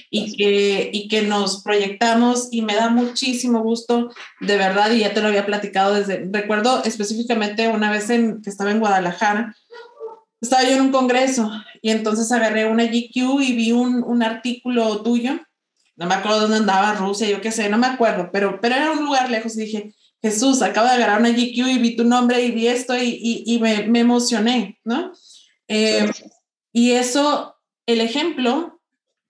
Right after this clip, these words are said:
Speaker 1: a veces es el mejor maestro, y creo que, que nosotros, eh, como seres humanos, deberíamos de tomarnos más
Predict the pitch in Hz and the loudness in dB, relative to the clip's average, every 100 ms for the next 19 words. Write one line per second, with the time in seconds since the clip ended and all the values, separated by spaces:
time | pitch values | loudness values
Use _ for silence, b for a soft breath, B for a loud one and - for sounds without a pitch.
0 | _ 214 214 233 233 247 240 214 214 214 | _ -2 0 -2 -2 0 0 0 0 2
1 | 214 196 208 - - 170 _ b b b | 2 0 -2 -4 -12 -14 _ b b b
2 | b - 208 - 202 220 240 226 180 - | b -8 -6 0 0 2 2 2 0 -2
3 | 208 202 202 214 202 233 240 240 - - | 0 0 0 -2 0 2 2 0 -4 -8
4 | - 202 190 185 180 175 175 175 _ _ | -4 -2 0 0 0 0 -4 -8 _ _
5 | 220 220 220 240 240 240 226 226 240 233 | 0 2 2 2 2 0 2 2 0 -2
6 | 202 190 214 233 208 208 190 190 202 220 | -2 0 0 0 -2 -4 -2 -2 -2 -2
7 | 220 208 208 - - | 0 0 -2 -6 -12